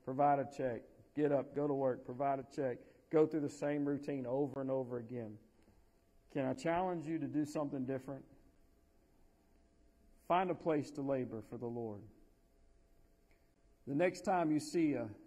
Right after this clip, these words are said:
mom at the store with a child, she may be a single mom, buy her groceries. Say, "Well, Pastor, that's me spending money out of my pocket."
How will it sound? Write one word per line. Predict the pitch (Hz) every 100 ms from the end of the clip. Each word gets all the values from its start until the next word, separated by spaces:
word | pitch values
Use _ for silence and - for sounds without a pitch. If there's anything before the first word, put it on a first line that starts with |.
| - -
mom | 131 151 160 147 131
at | 123 -
the | 113 101
store | - - 180 160 120 - - - _ _ _ _ _ _ _ -
with | 123
a | 127
child, | - 151 156 147 123 110 104 - - _ _ -
she | 139
may | 147
be | 139 151
a |
single | 143 160 156 151
mom, | 156 156 139 110 - - - _ _ _ _ _ _ _ -
buy | 151 180
her | 156
groceries. | 117 139 127 - 101 - - - _ _ _ _ _ _ _ _ _ _ _ _
Say, | - 123
"Well, | 117
Pastor, | 110 131 139 143
that's | 143
me | 151 147
spending | - 147 143 139
money | 147 143
out | 143
of |
my | 143 143
pocket." | 143 147 147 -